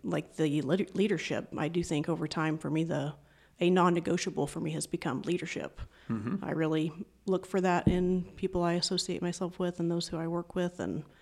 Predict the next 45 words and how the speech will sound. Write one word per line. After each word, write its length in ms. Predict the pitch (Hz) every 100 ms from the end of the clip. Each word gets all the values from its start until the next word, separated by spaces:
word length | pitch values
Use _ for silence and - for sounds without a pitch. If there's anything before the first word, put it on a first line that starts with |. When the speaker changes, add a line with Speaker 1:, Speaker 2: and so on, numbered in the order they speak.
| - - -
Speaker 1:
res-, 220 | 175 - - -
I, 100 | 170 -
I 60 | 175
got 160 | 151
to 80 | -
learn 160 | 175 156
from 160 | - 175
some 140 | 180
of 60 | 175
the 60 | 185
best, 280 | 170 -
I 60 | -
think, 280 | - - -
so. 100 | -
Speaker 2:
Mm-hmm. 220 | 127 220 - - - - - - - -
You've, 460 | - 151 165 185 165
you 160 | 170
wrote 400 | 143 147 170 165 - -
in 240 | 190 147
the 60 | 135
Business 320 | 131 143 135
Journal 260 | - 135 131
once 300 | 127 127 131
that 160 | 127
you've 200 | - 123
learned 360 | 120 131 139 139
to 80 | -
consider 380 | 127 113 - 135
your 160 | 123
career 400 | 123 - 120 120
in 180 | - 107
chapters. 800 | 107 - 117 107 - - - - - 214
Speaker 1:
Mm-hmm. 480 | 185 170 196 156 127
Speaker 2:
What 220 | 143 175
does 220 | 190 127
that 260 | 127 127 117
mean, 360 | 131 139 151
and, 200 | 135 117
and 300 | 120 123 117
what 180 | 120 160
chapter 480 | - 147 143 143 139
are 100 | 127
you 200 | 127 131
on 140 | 131
right 220 | 131 127